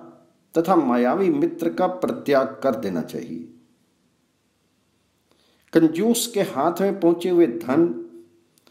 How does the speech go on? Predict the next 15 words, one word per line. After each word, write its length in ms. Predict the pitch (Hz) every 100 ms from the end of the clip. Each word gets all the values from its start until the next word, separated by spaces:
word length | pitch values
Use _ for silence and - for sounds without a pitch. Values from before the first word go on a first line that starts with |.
| _ _ _
अत्यंत 520 | 220 - 196 208 214
दुष्ट 540 | 339 - 151 175 - 196
और 260 | 196 - 151
आगरी 380 | 147 147 185 170
व्यक्ति 420 | 147 151 - 175
के 120 | 180
पास 300 | - - 156 160
संचित 480 | - 143 139 165 - -
ज्ञान, 400 | 110 117 156 170 - - - _ _ _ _ _ _ _ _ 120
गुण 320 | 127 208 247
एवं 360 | - 202 196 170
पराक्रम 460 | 170 - 208 196
से 200 | 190 190
रहित 360 | 143 156 196 -
रूप 540 | 113 113 175 165 -